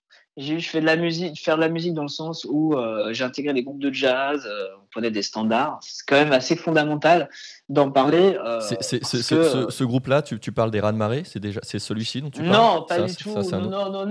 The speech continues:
Speaker 1: non, je parlais, euh, parce que, euh, là, tu m'as laissé, j'étais, j'étais à l'école primaire, hein, donc,
Speaker 2: Ah
Speaker 1: euh,
Speaker 2: ouais,
Speaker 1: avant
Speaker 2: ouais, ouais.
Speaker 1: d'avoir, avant d'avoir
Speaker 2: Ouais.
Speaker 1: vingt ans,
Speaker 2: <laughs>
Speaker 1: avant, avant d'avoir vingt ans, et j'ai quand même continué à développer, euh, mon parcours musical quand même, et, euh, notamment, euh,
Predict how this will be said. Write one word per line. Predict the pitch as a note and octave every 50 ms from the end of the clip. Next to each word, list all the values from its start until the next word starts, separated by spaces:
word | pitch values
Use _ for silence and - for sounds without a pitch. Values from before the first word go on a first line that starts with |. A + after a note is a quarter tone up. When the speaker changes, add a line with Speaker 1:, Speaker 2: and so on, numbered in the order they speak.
| A3 A#3
Speaker 1:
non, | A#3
je | A3+ - - -
parlais, | F3+ E3+ F3 F3 F3+ F3+ F#3+ G3+ G3
euh, | F3+ E3 D3+ C#3+ C#3+ C#3+
parce | - D3 C#3+ - -
que, | - D#3
euh, | D3 C#3+ C#3+ C#3+ C#3 C3+ B2 B2 A#2 A#2 A#2 A2+ G2+ - - A#2+
là, | C3 C#3+ D3+
tu | D3 - E3+
m'as | D#3 D3 C#3+
laissé, | D3 D3 - - F3+
j'étais, | E3+ D#3+ C#3+ C3+ - D#3 D#3 D3 C#3+
j'étais | C#3 D3 C#3 C3+ C#3+
à | C3
l'école | C3+ C3+ - C#3 C#3+
primaire, | - - G#3 G#3 A3 G#3 F#3+ F3 D#3+
hein, | D3+ D3+ D#3 D#3+
donc, | D#3 D#3+ E3
Speaker 2:
Ah | F3 - F#3 F#3+
Speaker 1:
euh, |
Speaker 2:
ouais, | F#3+ F#3
Speaker 1:
avant | F2+ F2+ F2
Speaker 2:
ouais, | E2+
ouais. | E2+ E2+
Speaker 1:
d'avoir, | D#3 D3+ D#3+ E3 - - -
avant | D#3 E3+ F3+ G3
d'avoir | F#3+ F#3 F3+ F3 F#3+ C3+
Speaker 2:
Ouais. | -
Speaker 1:
vingt | F3+ F3+ F3+ F3 - G#3
ans, | A3 A#3+ C4+ C3+ - - - C#3 C3 - - C#3+ C#3
Speaker 2:
<laughs> | -
Speaker 1:
avant, | - E3 F3 F#3+ F#3 G3+ G#3 G#3 F#3+ - - D#3+ - - - - - _
avant | - F3+ F#3 G3 G3+ G3
d'avoir | F#3+ F#3+ F#3+ G3 G3 F#3 F#3
vingt | F#3+ F#3+ F#3+ F3 -
ans, | A3 A#3 A3+ G#3+
et | F3+ E3+
j'ai | E3 F3 F3
quand | - F3+
même | F3+ F#3 F#3 - -
continué | F#3+ F#3 - - F3+ F3+
à | F3
développer, | F3 F3 E3+ F3 F3 E3+ E3 - F3 F3 F3
euh, | F3 D#3 C#3 C3
mon | C#3 D3+ D3
parcours | - D3+ D3 - - E3 D#3
musical | D#3 D3+ D3 D3+ D3+ - E3 D#3+ D#3+ -
quand | - D#3+
même, | F#3 A3+ B3 A#3 G#3 F#3 - - - - - - - - - _ _ _ -
et, | D3+ D#3+ E3+ F3 F3
euh, | D#3+ C#3+ C3+ C3+
notamment, | D3 D#3 D3+ D3 D3+ D3 C#3+ D#3 E3+ F#3 F#3+ G3+ G3 F#3+ E3
euh, | C3 A#2+ A#2+ A2+ A2+